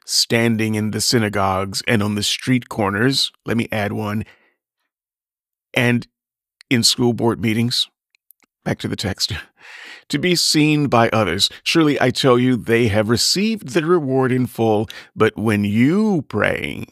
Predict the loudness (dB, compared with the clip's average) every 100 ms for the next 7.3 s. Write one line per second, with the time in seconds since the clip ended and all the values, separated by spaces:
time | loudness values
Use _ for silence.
0 | _ _ _ -12 -6 -2 0 0 -2 -12
1 | -6 -4 -4 -6 -10 -12 -12 -6 -4 -4
2 | -10 -14 -14 -12 -6 -2 -2 -2 -2 -2
3 | -4 -10 -20 -20 -20 _ _ _ _ _
4 | _ _ -8 -4 -2 -2 0 0 -2 -6
5 | -12 -20 _ _ _ _ _ _ _ _
6 | _ _ -4 -2 0 0 -2 -2 -4 -4
7 | -8 -14